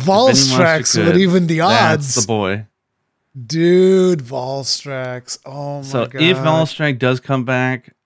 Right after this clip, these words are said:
Speaker 1: one, it would be awesome because, man, his gear and his outfits are awesome. Like, I will,
Speaker 2: Yep.
Speaker 1: I would craft everything. And I would also hope that it would be a hard as hell fight.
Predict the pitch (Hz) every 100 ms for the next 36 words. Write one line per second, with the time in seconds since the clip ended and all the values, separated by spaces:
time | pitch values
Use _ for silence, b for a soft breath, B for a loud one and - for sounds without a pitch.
0 | _ 120 120 127 117 117 107 104 107 113
1 | 104 110 95 104 107 120 101 92 - _
2 | _ _ _ - 139 131 101 104 107 110
3 | 107 101 90 104 107 98 98 - 104 92
4 | 92 - _ - 120 120 113 - - 104
5 | 78 98 - 120 120 101 101 123 143 123
6 | 117 95 - 110 104 107 110 113 95 98
7 | - 90 - _ b b b b b b
8 | - 127 127 117 123 123 131 135 135 113
9 | - 113 107 - _ - 110 107 101 _
10 | 107 107 110 92 104 92 - 98 90 -
11 | 80 - 71 67